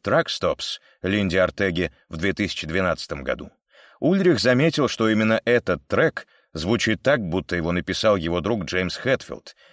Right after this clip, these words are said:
который и сам не раз пел о том, как скучает по дому, в песне Nothing Else Matters тысяча девятьсот девяносто первого.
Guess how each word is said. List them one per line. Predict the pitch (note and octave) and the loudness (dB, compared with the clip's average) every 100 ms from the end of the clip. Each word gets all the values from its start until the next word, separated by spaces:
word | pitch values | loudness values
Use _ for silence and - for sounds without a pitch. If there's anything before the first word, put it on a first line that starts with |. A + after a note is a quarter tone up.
| _ | _
который | - F#2 F#2+ G2 | -4 0 2 2
и | F#2+ | 0
сам | G#2+ A#2+ B2 F#2 | 0 2 2 2
не | E2+ | 2
раз | F#2 F#2 | 2 2
пел | - F2 | -2 -2
о | D#2 | 0
том, | D2+ G2+ A#2 - _ | 0 0 0 -4 _
как | - G2 | -4 -4
скучает | - G2 E2+ F2 D#2 | -2 -6 -2 -2 -2
по | - E2 | -2 0
дому, | F#2+ C3+ B2 A#2 _ _ | 2 2 2 0 _ _
в | - | -10
песне | - C#3+ D3+ D#3 | -2 0 0 0
Nothing | D#3+ G2+ F#2 F#2+ F2 | 0 2 2 0 0
Else | F2+ D#2+ - | 2 0 0
Matters | F#2 D#2 - - - | 0 -2 -4 -10 -8
тысяча | F#2 F2+ - | -8 -8 -8
девятьсот | C#2+ D2+ F2+ D#2+ | -6 -4 -4 -4
девяносто | D#2 D#2+ D2+ - | -4 -4 -6 -8
первого. | - F#2+ D2+ B1+ - | -6 -2 -2 -4 -12